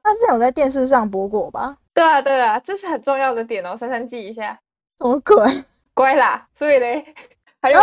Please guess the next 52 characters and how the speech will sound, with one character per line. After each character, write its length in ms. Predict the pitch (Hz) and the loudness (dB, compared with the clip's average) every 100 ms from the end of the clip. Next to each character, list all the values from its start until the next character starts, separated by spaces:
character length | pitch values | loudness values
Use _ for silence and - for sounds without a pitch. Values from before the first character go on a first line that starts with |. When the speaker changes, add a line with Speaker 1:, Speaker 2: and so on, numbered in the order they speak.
| 466 | 6
Speaker 2:
吗？ 120 | 339 | 2
Speaker 1:
哦， 40 | 339 _ _ _ | -6 _ _ _
我 140 | 302 277 | -2 -2
记 200 | - 427 | 0 2
得 80 | |
那 140 | 311 370 | 4 2
个 480 | 339 254 185 247 - _ _ _ | 4 4 2 -2 -6 _ _ _
男 180 | 302 311 | -4 0
主 120 | 320 | 0
角 160 | 381 269 | 2 2
戴 180 | 262 294 | 4 2
眼 200 | 240 208 | 2 -2
镜， 420 | 240 233 262 208 | -2 0 0 0
Speaker 2:
嗯。 0 | |
Speaker 1:
然 120 | 233 | 2
后 80 | 349 | 2
他 60 | 480 | 2
长 140 | 254 | 2
得 80 | 226 | 0
不 100 | 226 | -2
是 100 | 311 | -2
我 180 | 277 185 | 0 -2
的 80 | 233 | -4
型， 260 | - 180 | -6 -2
然 80 | 240 | 4
后 60 | 294 | 4
我 40 | |
从 220 | 277 233 | 4 0
小 120 | 254 | 0
就 80 | 208 | 0
很 100 | 226 | -2
嫌 200 | 220 196 | -2 -6
弃 160 | 208 226 | -6 -8
他， 120 | 208 | -4
然 80 | 190 | 0
后 60 | 226 | 2
就 80 | |
没 60 | 240 | 2
有 60 | 214 | 0
看 140 | 226 | -4
那 80 | 214 | -6
部 100 | 214 | -6
作 180 | 214 160 | -8 -8
品， 160 | 185 - - 294 - | -10 -16 -20 -8 2
因 80 | |
为 60 | 349 | 6
他 100 | 480 | 6
六 200 | 359 370 | 8 8
点 160 | 285 226 | 8 6
开 140 | 240 | 6
始 140 | 240 233 | 6 4
播， 340 | 208 208 226 | -2 -2 0